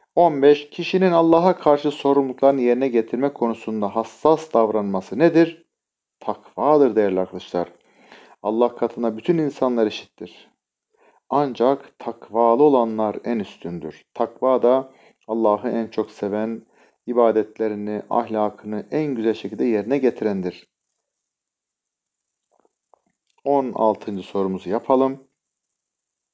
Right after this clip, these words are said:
Peygamberimiz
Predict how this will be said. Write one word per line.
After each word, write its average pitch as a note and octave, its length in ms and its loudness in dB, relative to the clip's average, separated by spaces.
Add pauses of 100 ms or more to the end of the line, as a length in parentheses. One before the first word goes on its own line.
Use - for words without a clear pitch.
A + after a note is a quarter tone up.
(1500)
Peygamberimiz F#3 1000 2